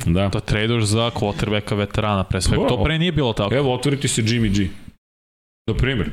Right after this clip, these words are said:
Speaker 1: ne kažem da je savršeno rešenje, ali, na primjer, kaže Jimmy, traži nekoga, zamisli startnih potrebe ko u ovoj ekipi. Imao bi s kim da igra.
Speaker 2: Zavisi, kaže, kako će Goff da izgleda.
Speaker 1: Naravno.
Speaker 2: Goff izgleda sad dobro u početku sezone.
Speaker 1: <laughs> Da, kaže, moraju da, da se tako ponašaju, pošto to nikad nisu bili, ali bukvalno ste u pravu.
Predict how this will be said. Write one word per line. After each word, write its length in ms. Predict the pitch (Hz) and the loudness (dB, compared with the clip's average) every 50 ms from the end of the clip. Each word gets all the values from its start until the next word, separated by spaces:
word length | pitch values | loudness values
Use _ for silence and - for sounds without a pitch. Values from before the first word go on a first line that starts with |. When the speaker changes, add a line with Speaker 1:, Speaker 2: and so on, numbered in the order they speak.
| - - - - _ _ _ _ _ _ _ _ - 113 | -8 -12 -16 -20 _ _ _ _ _ _ _ _ -6 -6
Speaker 1:
ne 60 | 117 | -6
kažem 420 | 113 - - 131 113 120 113 101 98 | -4 -2 -2 -2 0 0 0 2 2
da 240 | 107 107 104 101 104 | 2 2 2 2 0
je 260 | 104 104 104 104 90 | 0 0 0 0 0
savršeno 480 | - - 113 120 123 117 - 117 120 117 | 0 0 0 0 0 0 0 0 0 0
rešenje, 380 | 107 95 - 123 127 120 95 | 0 0 0 0 0 2 2
ali, 160 | 82 78 78 78 | 2 2 0 0
na 80 | 82 | 0
primjer, 340 | 80 - - 107 107 95 82 - | -2 0 0 0 2 0 0 0
kaže 300 | - 98 98 92 87 82 | 0 0 0 0 0 0
Jimmy, 360 | 82 95 104 104 104 92 82 | 0 0 2 2 0 0 0
traži 320 | - 104 98 101 95 87 90 | -2 -2 -2 0 0 0 0
nekoga, 360 | 95 104 104 - 104 98 101 | 0 0 -2 0 0 0 2
zamisli 300 | 98 107 107 101 95 92 | 2 0 0 -2 -2 -4
startnih 360 | - - 107 - - 101 90 | -4 -4 -4 -4 -6 -6 -4
potrebe 380 | - 107 107 - 107 101 104 95 | -4 -4 -2 0 0 0 0 0
ko 120 | - - | 2 2
u 40 | 101 | 2
ovoj 140 | 95 95 90 | 4 2 2
ekipi. 340 | 82 - - 78 - - - _ _ _ _ - - - - - - - - | 0 -2 -4 -4 -6 -8 -20 _ _ _ _ 0 2 4 4 4 2 0 0
Imao 180 | - 76 80 82 | -2 -2 0 0
bi 80 | 85 | 0
s 60 | 87 - | 2 2
kim 200 | - 117 120 117 | 2 2 2 2
da 60 | 110 | 0
igra. 200 | 104 92 - - - - - _ _ _ _ - - | 0 -2 -6 -10 -14 -16 -20 _ _ _ _ -4 -2
Speaker 2:
Zavisi, 320 | 127 156 175 165 - - | 0 0 0 -2 -2 -2
kaže, 200 | - 107 98 95 | -2 -2 -2 -2
kako 180 | - - 110 - | -2 -4 -4 -2
će 120 | - - | -2 -4
Goff 260 | 113 98 117 113 101 101 | -2 -2 -2 -2 0 0
da 60 | 104 | 0
izgleda. 260 | 98 95 - 113 - | 0 0 0 0 0
Speaker 1:
Naravno. 300 | 98 95 98 104 101 90 87 | 2 2 2 2 0 0 0
Speaker 2:
Goff 200 | 113 107 101 - | 0 0 0 0
izgleda 260 | 117 104 - 117 110 | -2 0 0 -2 0
sad 180 | - - 113 107 | 0 -2 -2 0
dobro 280 | 113 113 107 101 95 - | 0 0 0 0 -2 -2
u 60 | - | -2
početku 260 | - - 101 98 - | -2 -2 -2 -4 -4
sezone. 260 | - - - - 107 104 - - - - | -4 -2 -2 0 0 -2 -2 -2 0 0
Speaker 1:
<laughs> 160 | - 123 113 | 2 2 0
Da, 160 | 135 113 101 | 0 -2 -2
kaže, 220 | - 117 110 107 | -2 0 0 2
moraju 280 | 110 110 113 113 120 110 | 2 2 2 2 2 0
da, 80 | 101 104 | 0 2
da 160 | 95 98 104 | 2 2 0
se 160 | - - 95 | 0 0 0
tako 220 | 80 117 113 - | 0 -2 -2 -2
ponašaju, 400 | - - 117 113 117 113 - 120 110 | -2 -2 -2 0 0 0 -2 0 0
pošto 180 | - 104 - - - | 0 2 2 4 4
to 80 | - 107 | 4 2
nikad 260 | 110 107 - - 104 | 0 0 0 0 0
nisu 220 | 107 104 - - | 0 0 0 0
bili, 280 | 101 95 110 110 95 85 | 0 2 2 2 2 2
ali 120 | 85 92 | 2 2
bukvalno 500 | 95 87 92 107 127 131 - 160 156 151 | 2 0 0 0 0 0 0 0 0 0
ste 140 | 139 - 120 | 0 0 -2
u 40 | 117 | -2
pravu. 400 | - - 117 127 143 123 101 | 0 0 0 0 0 0 0